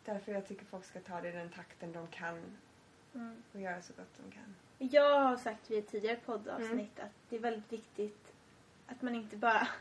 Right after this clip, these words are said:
Speaker 2: <laughs> rensar kylskåpet och handlar bara massa kravmärkta varor.
Speaker 1: Nej.
Speaker 2: Utan ta det successivt.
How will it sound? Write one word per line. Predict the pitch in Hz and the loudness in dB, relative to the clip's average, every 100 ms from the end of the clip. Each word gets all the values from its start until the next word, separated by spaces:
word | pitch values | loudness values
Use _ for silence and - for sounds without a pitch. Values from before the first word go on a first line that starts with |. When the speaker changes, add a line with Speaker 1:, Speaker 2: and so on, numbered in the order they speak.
| - - - | -12 -18 -18
Speaker 2:
<laughs> | - - - - | -20 -20 -18 -2
rensar | 262 254 233 240 240 | 8 8 8 2 0
kylskåpet | - 247 208 - 208 208 208 | 0 -2 -4 0 2 4 2
och | - 214 214 | 2 -2 2
handlar | 233 220 208 196 | 4 4 4 2
bara | 220 202 190 196 190 202 - | 6 6 6 4 2 0 -6
massa | 226 214 - 180 170 - - - - - - | -8 -8 -2 0 2 0 -6 -18 -20 -18 -14
kravmärkta | - 214 196 196 196 196 - 202 | 4 6 6 4 -2 -4 -4 0
varor. | 208 262 | 4 6
Speaker 1:
Nej. | 277 285 285 262 | 8 8 6 4
Speaker 2:
Utan | 240 | 0
ta | 269 262 | 2 4
det | |
successivt. | 254 - 311 - - - | 2 -2 -6 -6 -6 -2